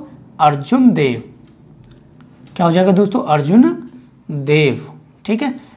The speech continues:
गुरु आपको लगाना ही लगाना है आगे, ठीक है।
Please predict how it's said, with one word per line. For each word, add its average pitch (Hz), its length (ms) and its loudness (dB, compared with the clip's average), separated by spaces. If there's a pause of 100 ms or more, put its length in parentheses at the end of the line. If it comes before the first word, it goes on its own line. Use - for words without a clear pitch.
(140)
गुरु 202 180 2
आपको 190 260 2
लगाना 127 440 -2
ही 160 80 -2
लगाना 175 340 -2
है 175 100 -2
आगे, 165 280 -6 (460)
ठीक 226 140 -4
है। 254 120 -6